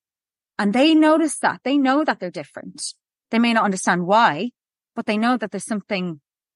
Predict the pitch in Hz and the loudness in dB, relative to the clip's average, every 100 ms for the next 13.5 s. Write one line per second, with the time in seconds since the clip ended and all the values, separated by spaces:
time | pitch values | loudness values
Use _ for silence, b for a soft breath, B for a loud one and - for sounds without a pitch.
0 | _ 214 - 240 208 170 - 214 247 277 | _ -8 -4 -2 -2 -2 -2 2 4 4
1 | 277 247 220 - 202 185 202 240 233 170 | 4 4 2 -2 -2 0 2 4 4 2
2 | 208 269 285 254 196 202 226 - 196 - | 2 2 4 2 -2 -6 -6 -4 -8 -6
3 | 196 185 - 202 262 - 196 - _ _ | -8 -8 -2 0 0 -2 -8 -8 _ _
4 | _ _ _ _ - - - 233 185 165 | _ _ _ _ -8 -6 2 2 2 0
5 | 190 147 180 - - - _ _ _ _ | -2 0 -4 -6 -10 -16 _ _ _ _
6 | _ - 208 190 180 _ _ _ _ _ | _ 0 2 2 0 _ _ _ _ _
7 | _ 202 180 185 247 247 214 185 180 180 | _ 0 0 0 -2 0 0 -2 -4 -10
8 | 170 160 165 _ _ _ _ _ _ _ | -10 -10 -10 _ _ _ _ _ _ _
9 | 170 202 196 185 180 202 180 180 - 226 | 2 4 4 4 2 2 2 -2 4 6
10 | 175 170 190 190 220 247 190 233 - 247 | 6 4 -2 -2 2 2 2 0 2 0
11 | 240 277 208 233 - - _ _ _ _ | 2 2 0 -2 -10 -16 _ _ _ _
12 | _ _ _ 208 208 233 240 214 220 208 | _ _ _ -4 -2 0 0 2 0 0
13 | - 208 196 196 | 0 0 0 -2